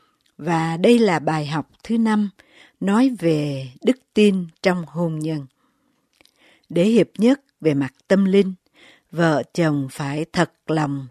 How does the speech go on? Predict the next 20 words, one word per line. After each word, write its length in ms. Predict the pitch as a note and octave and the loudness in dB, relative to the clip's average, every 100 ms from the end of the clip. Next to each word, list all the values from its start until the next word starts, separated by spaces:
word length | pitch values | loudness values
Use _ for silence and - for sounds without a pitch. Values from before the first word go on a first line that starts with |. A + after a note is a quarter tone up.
| _ | _
tin 260 | G3+ G3 F#3 | 0 0 -2
Chúa, 360 | - F#3 G#3 B3+ _ _ - _ _ | -4 -2 -2 -4 _ _ -20 _ _
cùng 320 | F3+ E3+ D#3+ D3+ | 4 4 2 4
tôn 300 | A3+ A#3+ A3+ | 6 6 4
Chúa 300 | - G#3+ A#3 | 0 0 2
làm 240 | C#4 A#3 C#3 - | 2 0 -4 -6
chủ 240 | D#3+ D3 F#3+ | -2 -2 -2
đời 240 | F3 C3+ | -4 -4
sống, 380 | - D#3+ D#3+ G#3 - _ _ _ _ _ | -6 -6 -6 -8 -14 _ _ _ _ _
sống 320 | - G#3+ A#3+ | -2 2 4
với 140 | C4 A3+ | 4 2
nhau 340 | G#3+ G3 F#3+ - | 2 0 -4 -2
theo 200 | G3+ F#3+ | -2 2
nguyên 280 | G3+ G3 | 2 2
tắc 340 | G3 C4+ - _ | 2 0 -2 _
của 140 | D3+ | -6
Kinh 280 | - G#3+ A3 | 0 0 2
Thánh 260 | A3+ A#3 A#3 | 0 0 0
dạy 340 | D#3+ B2+ G#2+ - _ _ - _ - _ _ | 0 0 -6 -16 _ _ -20 _ -20 _ _
và 440 | D3 D#3+ D3 C#3+ | -2 -2 -2 -6